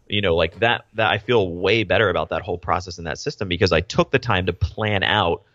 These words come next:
what's gonna happen, how am I gonna take care of everything, and figure out, like, what are the, what are the breakpoints that might happen, how can I address them ahead of time and be ready for when things, you know, when I'm,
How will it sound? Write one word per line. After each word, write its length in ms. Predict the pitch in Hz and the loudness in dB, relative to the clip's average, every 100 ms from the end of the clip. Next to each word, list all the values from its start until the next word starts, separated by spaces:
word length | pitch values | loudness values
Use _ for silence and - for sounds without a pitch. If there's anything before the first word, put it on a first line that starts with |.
| _ _ - | _ _ 0
what's 220 | 107 110 | 0 2
gonna 160 | 120 104 | 0 0
happen, 320 | 90 - 80 | -2 -4 -10
how 220 | - 101 | -2 0
am 60 | 101 | 2
I 80 | |
gonna 160 | 98 85 | -2 -4
take 160 | 92 - | -6 -4
care 140 | 104 | 0
of 60 | 98 | 0
everything, 360 | 85 82 76 | 0 -4 -6
and 100 | 82 | -4
figure 300 | - 104 95 | -2 0 2
out, 160 | 85 76 | 4 2
like, 120 | 80 | -2
what 260 | 82 92 110 | -2 2 4
are 60 | 127 | 4
the, 180 | 98 - | 2 0
what 140 | 98 113 | 2 2
are 20 | |
the 80 | 90 | 0
breakpoints 640 | - 82 - 101 92 - | -4 -4 -4 -6 -8 -8
that 100 | - | -8
might 240 | 82 87 | -4 0
happen, 400 | 104 107 135 143 - _ - | 0 0 -2 -8 -12 _ -4
how 160 | 104 | -2
can 100 | 110 | -2
I 100 | 101 | -4
address 320 | 85 95 95 | -4 -4 -4
them 180 | - 82 | -4 -12
ahead 200 | - 98 | -4 -2
of 100 | 104 | -2
time 360 | - 85 73 71 | -4 -6 -6 -8
and 140 | 80 | -12
be 140 | 82 80 | -10 -10
ready 400 | 76 85 82 69 | -2 -2 -2 -6
for 200 | - 90 | -6 -2
when 200 | 85 76 | -2 0
things, 460 | 80 76 76 - - | -2 -2 -6 -14 -14
you 100 | 78 | -12
know, 220 | 52 - - | -10 -10 -8
when 120 | 85 | -6
I'm, 160 | 71 | -6